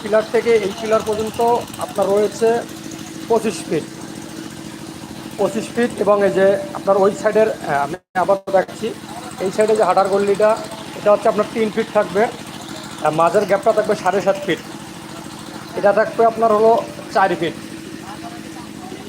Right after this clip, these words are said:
আর এটা থাকবে হলো আপনার সাড়ে সাত ফিট। তাহলে এই গ্যাপ, তো এরকম যে গ্যাপ দুটো থাকবে, পঁচিশ ফিট হলে আপনার এরকম দুটো গ্যাপ থাকবে। গ্যাপ দুটো হবে ছয় সাত, সাড়ে সাত, পনেরো, পনেরো, ওটা হলো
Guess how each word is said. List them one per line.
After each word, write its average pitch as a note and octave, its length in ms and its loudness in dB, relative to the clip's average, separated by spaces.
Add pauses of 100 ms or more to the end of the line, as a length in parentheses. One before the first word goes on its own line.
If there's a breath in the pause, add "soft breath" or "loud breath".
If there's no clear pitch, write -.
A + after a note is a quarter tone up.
(220)
আর D#3 160 2
এটা F#3+ 180 4
থাকবে A3+ 320 4
হলো A3 120 6
আপনার A3 180 4
সাড়ে G3+ 300 0
সাত G3+ 160 4 (100)
ফিট। F3 120 -4 (400)
তাহলে G3+ 360 4
এই G3+ 60 4
গ্যাপ, F3+ 240 4 (760)
তো A#3 280 4 (100)
এরকম G3+ 340 0
যে G3+ 120 0
গ্যাপ E3+ 260 4
দুটো G#3 180 2
থাকবে, A3 460 2
পঁচিশ G3+ 300 0
ফিট A3 120 -4
হলে A3 140 6
আপনার A3+ 200 0
এরকম G#3+ 220 4
দুটো G3+ 200 -2
গ্যাপ F3 260 2
থাকবে। C#3+ 260 -2 (520)
গ্যাপ E3+ 220 4
দুটো A3+ 200 4
হবে A3+ 400 6
ছয় G#3 100 0
সাত, G3 160 2 (160)
সাড়ে G3 200 2
সাত, A3 140 2 (160)
পনেরো, A3 400 6 (800)
পনেরো, A3+ 280 6
ওটা A3 160 8
হলো A3 120 4